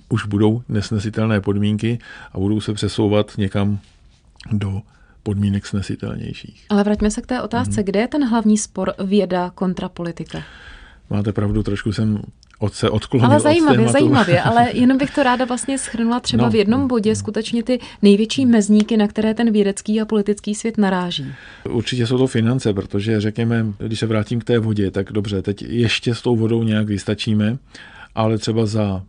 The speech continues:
Speaker 1: tisíc let naši potomci s ní nevystačí, protože tady voda nebude. Nebude tady pršet a žádná jiná voda se k nám jinak nedostává. Tak co s tím? Tak bude potřeba tu vodu tady nějak zadržovat. Vybudovat třeba nádrže,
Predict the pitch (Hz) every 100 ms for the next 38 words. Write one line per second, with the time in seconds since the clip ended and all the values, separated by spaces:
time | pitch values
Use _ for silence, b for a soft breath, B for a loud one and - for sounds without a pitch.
0 | - - - 107 - 101 110 - - _
1 | b b b - 107 - 104 101 110 104
2 | - 117 117 113 _ _ _ 107 110 -
3 | 127 127 123 107 104 - 95 95 - 104
4 | 110 104 - _ _ - 98 101 104 113
5 | 117 101 90 - _ 107 101 101 101 104
6 | 104 104 123 117 104 104 101 107 104 101
7 | 104 107 104 104 104 110 110 110 107 104
8 | 110 110 117 107 101 - 104 98 - -
9 | - B B B 110 101 123 - 110 117
10 | 110 104 117 113 107 117 117 117 110 117
11 | 117 113 113 113 113 110 107 98 90 -
12 | _ b b b b b b - 104 104
13 | 110 107 107 - - - 101 104 101 101
14 | 92 95 101 101 113 110